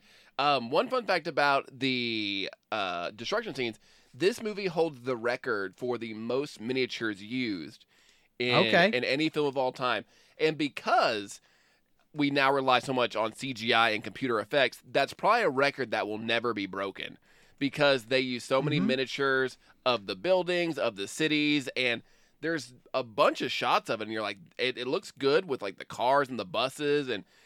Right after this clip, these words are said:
Speaker 1: they, they really blew up, like, a miniature White House and a Capitol, and,
Speaker 2: Mm-hmm.
Speaker 1: and, and they did it, and it looks so much better than just doing, like, a full C G I thing, 'cause there's something,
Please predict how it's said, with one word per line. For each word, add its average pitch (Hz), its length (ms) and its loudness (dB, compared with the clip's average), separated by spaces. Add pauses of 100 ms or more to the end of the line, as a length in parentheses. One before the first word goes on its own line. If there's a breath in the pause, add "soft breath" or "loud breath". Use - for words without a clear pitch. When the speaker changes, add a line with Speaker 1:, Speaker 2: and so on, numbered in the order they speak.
(220 soft breath)
Speaker 1:
they, 202 220 4 (180)
they 208 160 4
really 262 300 -4
blew 196 360 -2
up, 220 240 4
like, 131 220 2
a 127 80 0
miniature 131 540 -2
White 113 300 -4
House 135 280 -2
and 139 100 -4
a - 60 -4
Capitol, 131 600 -4 (600 soft breath)
and, 127 320 0
Speaker 2:
Mm-hmm. 127 180 -6 (180)
Speaker 1:
and, 113 100 -4
and 123 120 -6
they 170 80 0
did 190 280 0
it, - 100 2
and - 120 -4
it 107 100 -6
looks 127 380 -6
so 170 380 2
much 170 280 0
better 143 200 4
than 131 140 -4
just 117 180 -6
doing, 120 220 -2
like, 110 180 -2
a 110 120 0
full 117 340 -6
C 113 240 -8
G 101 180 -4
I 101 140 0
thing, 92 280 -4
'cause 117 140 -12
there's 127 200 -8
something, 220 260 -6